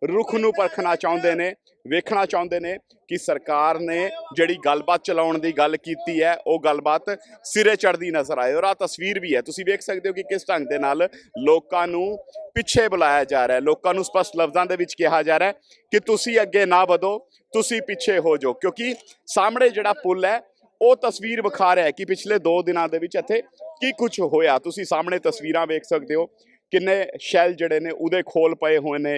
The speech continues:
ਇੱਟਾਂ ਰੋੜੇ ਜਿਹੜੇ ਨੇ ਉਹ ਇਸ ਪਾਸੇ ਨੂੰ ਪਏ ਹੋਏ ਨੇ। ਯਾਨੀ ਸਪਸ਼ਟ ਲਫ਼ਜ਼ਾਂ ਦੇ ਵਿੱਚ ਦੋ ਦਿਨ ਕਈ ਲੋਕ ਜ਼ਖਮੀ ਹੋਏ ਨੇ। ਕਿਸਾਨਾਂ ਦੀ ਜੇਕਰ ਗੱਲ ਕਰੀਏ, ਪਹਿਲੇ ਦਿਨ ਦਾ ਆਂਕੜਾ ਜਿਹੜਾ ਸੀ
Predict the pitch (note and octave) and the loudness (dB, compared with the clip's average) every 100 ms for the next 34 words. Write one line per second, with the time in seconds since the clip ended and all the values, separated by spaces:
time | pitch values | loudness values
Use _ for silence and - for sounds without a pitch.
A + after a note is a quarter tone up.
0 | C#3 D#3 - D#3 D3+ C3+ D3 D#3 D3 D3 | -4 -6 -2 0 0 0 2 0 0 -4
1 | C#3 C#3 C3+ E3 - D3 C#3 D3+ D3+ D3+ | -4 -4 -4 -4 -4 -6 -6 -6 -4 -2
2 | C#3+ C#3 D3 - - - - C#3+ E3+ G#3+ | 0 -2 -4 -10 -18 -20 -4 2 2 0
3 | A#3+ - _ - - - G#3+ A#3 A3+ F3+ | -6 -12 _ -20 -6 0 0 2 2 2
4 | G3 F#3 F#3 G#3+ G3+ B2+ D#3+ F3+ E3 E3+ | 0 -4 -6 -4 -4 0 2 2 2 0
5 | F3+ A3+ - _ _ - G#3 A#3 G3+ F#3 | 0 -2 -6 _ _ 2 2 4 2 2
6 | E3 D3+ - D#3+ C3 C3+ C3 A2+ F#2+ - | 2 -2 0 -4 -2 -2 -2 -4 -8 -14
7 | _ D3+ C#3+ C#3 D#3 E3+ F3 E3 E3 D#3+ | _ -8 -4 -4 -4 -6 -2 -4 -2 -4
8 | D#3 D3+ D3+ D#3 D#3+ - E3 E3 D#3+ D#3+ | -2 -2 -4 -4 -2 -2 0 0 -2 -2
9 | D3+ C#3+ D3+ D3+ D3 C#3 C3+ E3 | -2 -2 -2 -2 -2 -4 -4 -12